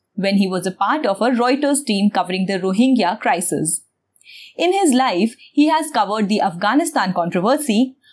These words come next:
Hong Kong protest, and many major events in Asia, the Middle East, and Europe. The Pulitzer Prize was established by Joseph Pulitzer, a Hungarian-American journalist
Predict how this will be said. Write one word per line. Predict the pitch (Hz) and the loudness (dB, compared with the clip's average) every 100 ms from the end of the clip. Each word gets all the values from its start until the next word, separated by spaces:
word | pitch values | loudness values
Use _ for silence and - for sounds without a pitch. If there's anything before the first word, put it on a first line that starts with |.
| _ | _
Hong | - 302 349 | 0 0 0
Kong | 247 190 | -2 -2
protest, | 185 175 294 240 262 - - - | -2 0 0 0 -2 -8 -20 -4
and | 285 311 294 | 0 2 4
many | 311 359 | 4 2
major | 302 226 254 285 | 2 2 2 0
events | 269 214 196 208 - | 0 0 0 0 0
in | 220 - | 0 2
Asia, | 208 269 - 226 226 254 - - | 2 2 2 0 0 -6 -18 -10
the | - 220 | 0 4
Middle | 220 294 349 | 4 4 2
East, | 220 190 226 - - | 2 0 -2 -6 -6
and | 254 294 | 2 4
Europe. | 226 180 160 156 _ _ _ _ _ 226 | 4 2 -2 -6 _ _ _ _ _ -2
The | 226 | 0
Pulitzer | 240 262 285 370 | 2 2 2 0
Prize | 359 233 214 | 0 0 0
was | 214 220 | 0 0
established | 202 - 214 294 320 247 | -2 -2 0 2 2 2
by | 202 185 | 0 0
Joseph | 214 269 262 294 | 2 2 2 -2
Pulitzer, | 214 202 262 233 208 262 - - | -2 0 0 0 -2 -4 -8 -4
a | 277 294 | -2 0
Hungarian-American | 311 302 311 311 311 302 269 214 208 208 208 208 | 2 2 2 0 0 0 0 0 0 0 2 2
journalist | 202 254 311 170 220 - | 4 2 2 2 0 -4